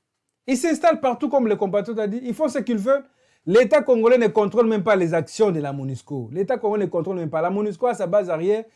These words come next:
et ça na Entebbe kuna na Uganda. Base arrière na bon Entebbe, mais bah, ça, bah, comme na Congo. Il y a, au Congo, il n'y a pas une ville de paix où ils peuvent mettre les bases arrière.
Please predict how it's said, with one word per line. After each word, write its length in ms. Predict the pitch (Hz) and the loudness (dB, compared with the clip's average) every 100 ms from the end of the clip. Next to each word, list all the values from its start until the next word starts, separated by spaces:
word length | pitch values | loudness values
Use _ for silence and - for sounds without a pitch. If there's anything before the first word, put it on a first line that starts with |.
| _ _ _ | _ _ _
et 120 | 156 | -4
ça 160 | 151 208 | 2 2
na 100 | 160 | 2
Entebbe 420 | 143 165 151 151 | -2 0 0 0
kuna 260 | 156 156 147 | -2 -4 -4
na 100 | 131 | -8
Uganda. 360 | 120 123 101 _ _ _ _ _ _ | -8 -12 -14 _ _ _ _ _ _
Base 220 | 151 254 | 0 2
arrière 180 | 226 226 | 4 2
na 100 | 214 | 2
bon 160 | 190 185 | 0 -2
Entebbe, 360 | 143 147 131 143 | -4 -6 -6 -4
mais 100 | 170 | -2
bah, 140 | 202 | 0
ça, 100 | 214 | 0
bah, 120 | 165 | -2
comme 120 | 139 | -2
na 80 | 135 | -6
Congo. 320 | 120 127 113 - _ _ _ _ _ _ _ _ | -8 -10 -10 -16 _ _ _ _ _ _ _ _
Il 80 | 202 | 4
y 20 | |
a, 80 | 247 | 4
au 80 | 226 | 4
Congo, 220 | 247 294 | 4 6
il 40 | |
n'y 40 | 254 | 4
a 40 | |
pas 140 | 254 | 4
une 140 | 254 220 | 4 2
ville 260 | 170 233 | 2 2
de 120 | 175 165 | 2 2
paix 220 | - 247 | 4 4
où 140 | 233 | 4
ils 60 | 170 | 2
peuvent 160 | 214 | 0
mettre 220 | 202 196 175 | 0 -4 -4
les 100 | 170 | -2
bases 220 | 160 135 | -2 -4
arrière. 280 | 131 165 | -8 -12